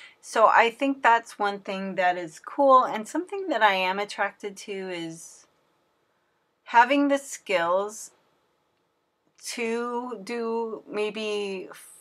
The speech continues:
hyper-realistic work that looks like it could be a photo, where you have to do a double take 'cause you're like, "Wait, is that a photo or a painting?" Um, to be that skilled, but also to be,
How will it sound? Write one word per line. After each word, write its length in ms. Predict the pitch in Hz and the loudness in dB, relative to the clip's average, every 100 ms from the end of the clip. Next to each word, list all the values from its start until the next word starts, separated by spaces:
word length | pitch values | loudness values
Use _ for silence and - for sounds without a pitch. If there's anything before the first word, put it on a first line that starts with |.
| _ | _
hyper-realistic 1400 | - - 202 214 196 190 185 180 185 - 185 160 _ - - | -8 -4 -2 0 -2 2 2 2 -4 -4 -8 -8 _ -20 -12
work 460 | 151 156 233 302 | -4 -2 -2 -4
that 260 | 185 175 - _ | -4 -4 -6 _
looks 420 | 170 180 180 - | -4 -2 -2 -4
like 180 | 170 160 | -8 -6
it 120 | 156 | -14
could 140 | - 156 | -18 -12
be 120 | 160 | -10
a 40 | |
photo, 380 | 160 190 190 208 - _ _ _ _ | -6 -4 -4 -6 -10 _ _ _ _
where 200 | 185 170 | -4 -4
you 120 | 160 | -4
have 260 | 160 175 - | -2 -4 -4
to 60 | _ _ | _ _
do 120 | 175 | -10
a 60 | 160 | -8
double 340 | 160 175 208 | -6 -2 -2
take 400 | 208 214 214 - | -4 -8 -8 -12
'cause 200 | - 175 | -18 -14
you're 80 | 170 | -10
like, 200 | 156 151 _ _ - | -10 -12 _ _ -6
"Wait, 280 | 180 165 | -6 -4
is 120 | 156 160 | -6 -4
that 140 | 165 | -4
a 80 | 160 | -4
photo 480 | - 233 294 339 330 | -2 0 0 -2 0
or 100 | - | 0
a 100 | 185 | -2
painting?" 440 | - 196 240 285 - - - - _ _ - | -6 -10 -6 -6 -6 -20 -20 -20 _ _ 0
Um, 360 | 185 170 160 | 4 4 2
to 160 | 156 208 | -8 -10
be 180 | 190 208 | -8 2
that 240 | 196 - | 2 2
skilled, 580 | - - 240 262 269 226 | -2 -10 -2 2 2 2
but 200 | 196 170 | 4 4
also 800 | - 202 240 - 220 196 190 190 | 6 4 4 -4 0 2 2 0
to 180 | 185 202 | -8 -14
be, 540 | 180 185 180 180 185 | -10 -8 -8 -8 -12